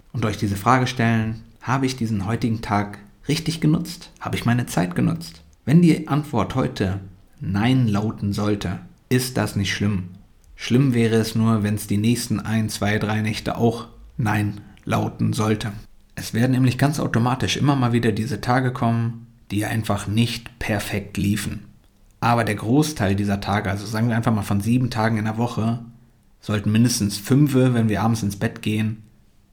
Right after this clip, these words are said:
mit einem Lächeln einschlafen, weil wir einfach wieder sehen,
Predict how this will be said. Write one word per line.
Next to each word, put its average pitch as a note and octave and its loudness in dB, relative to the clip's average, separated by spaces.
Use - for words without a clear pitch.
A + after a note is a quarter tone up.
mit F2+ -6
einem - -6
Lächeln A2+ 0
einschlafen, G#2+ 0
weil G2 0
wir F2+ -2
einfach G2+ -4
wieder G#2 -4
sehen, G#2+ -4